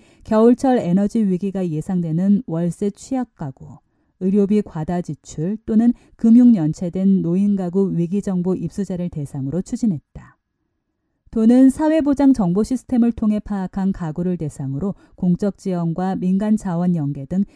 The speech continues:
최적의 서비스를 제공해 복지 사각지대 해소를 추진했다.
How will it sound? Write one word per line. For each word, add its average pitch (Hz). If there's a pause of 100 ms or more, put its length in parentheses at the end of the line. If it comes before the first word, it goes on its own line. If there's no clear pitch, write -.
최적의 285
서비스를 233
제공해 151 (220)
복지 190
사각지대 208
해소를 180
추진했다. 170